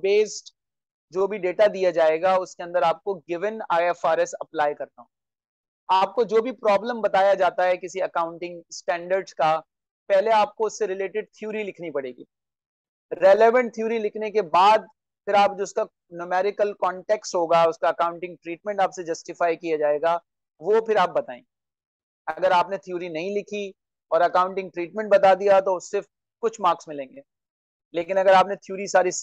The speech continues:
correct लिखी और accounting treatment आपसे थोड़ा बहुत गलत भी हो गया तो आपके कुछ marks deduct होंगे, majority marks आपको standard production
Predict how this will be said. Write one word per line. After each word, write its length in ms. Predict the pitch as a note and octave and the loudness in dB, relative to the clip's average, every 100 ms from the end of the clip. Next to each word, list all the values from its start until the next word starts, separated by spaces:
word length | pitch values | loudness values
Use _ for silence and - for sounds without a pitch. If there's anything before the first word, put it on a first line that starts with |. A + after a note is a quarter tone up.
| - | -4
correct 280 | F3+ G3+ G3+ | 2 2 0
लिखी 360 | G#3 E3+ G#3 G3 _ _ _ | -8 -8 -14 -14 _ _ _
और 120 | F3+ F3+ | -2 0
accounting 640 | F3 F3+ F#3+ G3 G3 G3 | 2 2 0 -4 -6 -10
treatment 440 | - G3 - G3+ G3 | -12 -12 -6 0 2
आपसे 200 | F#3+ F#3+ | 2 -2
थोड़ा 220 | F#3 F#3+ | 0 2
बहुत 220 | F#3+ F3+ | 2 0
गलत 180 | F3 A3 G#3 | 0 0 0
भी 80 | A#3+ | -2
हो 140 | F#3 | 0
गया 180 | D#3 E3 E3+ _ _ - | 0 -2 -2 _ _ -6
तो 40 | F3+ | -2
आपके 200 | F3 G3 | -2 -4
कुछ 280 | - B3 G#3+ | -10 -12 -4
marks 300 | G3 F#3+ F3 | -2 -2 -6
deduct 320 | E3 E3+ F3 | -4 -4 -4
होंगे, 240 | E3 F3+ | -10 -8
majority 480 | F#3+ E3 D#3 D#3 F3 | -8 -4 -2 -2 -6
marks 300 | E3 D#3 - | -4 -4 -2
आपको 380 | D3 _ G#3+ B3+ _ _ _ - | -6 _ -4 -4 _ _ _ -18
standard 680 | E3 - F#3 F3 F3+ F#3+ F#3 _ - | -14 -6 -6 -6 -6 -6 -6 _ -10
production 600 | F3 E3+ E3+ - F#3 F3+ | -2 -2 -4 -10 -12 -12